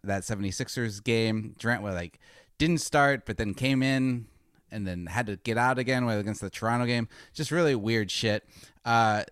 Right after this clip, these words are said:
now Detroit is gonna be without Derrick Rose, but he still was not playing that well. He's played fifteen games. Uh, he was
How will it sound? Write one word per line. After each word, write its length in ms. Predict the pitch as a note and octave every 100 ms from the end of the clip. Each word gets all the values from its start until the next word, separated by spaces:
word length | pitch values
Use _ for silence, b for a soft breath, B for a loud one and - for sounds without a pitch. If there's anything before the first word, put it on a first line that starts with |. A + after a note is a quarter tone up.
| -
now 300 | B2 C3 B2 G#2+ - _ -
Detroit 340 | B2 - E3+
is 100 | C3+
gonna 160 | A#2+ B2+
be 140 | A#2
without 560 | A2 G2+ - A#2 A2+ G2 - b _ _ _ G#2+
Derrick 300 | B2+ A2+ -
Rose, 440 | A2+ B2+ C3 A#2+
but 120 | A#2
he 100 | A2
still 220 | C#3+ - G3
was 180 | B2
not 280 | G#2 A2 -
playing 440 | - A#2+ A#2+ A#2 A2+
that 140 | A2+
well. 140 | A2+ A2+
He's 140 | G#2
played 180 | A#2 G2
fifteen 440 | A2 - A#2 G2+
games. 520 | G2 G2+ G2 F#2+ F#2 -
Uh, 180 | F#2
he 100 | F2
was 260 | G2 F2+